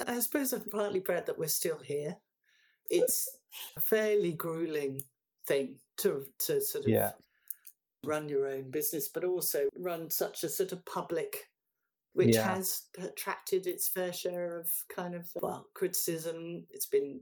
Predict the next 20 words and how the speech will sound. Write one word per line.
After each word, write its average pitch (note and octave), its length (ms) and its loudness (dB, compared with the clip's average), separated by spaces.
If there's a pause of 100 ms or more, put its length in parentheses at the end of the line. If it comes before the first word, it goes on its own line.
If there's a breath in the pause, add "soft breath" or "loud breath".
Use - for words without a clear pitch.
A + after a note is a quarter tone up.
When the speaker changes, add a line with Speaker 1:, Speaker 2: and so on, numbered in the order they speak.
(140)
Speaker 1:
targeted D#3 680 0
in C#3+ 180 0
a C#3+ 60 -4
number D3+ 340 -2
of C#3 180 0
ways. D3+ 640 0 (380 loud breath)
And E3 180 0
I D3+ 120 0
would E3 220 -2
say E3 200 4
there D#3+ 260 -2
are D#3 100 -2
some D#3 240 -2
people D#3 280 -6
that - 180 -4
rather, D#3 320 -2 (680)
would D#3+ 280 -8
rather D3+ 340 2
we D3 160 -4
weren't D3 400 -6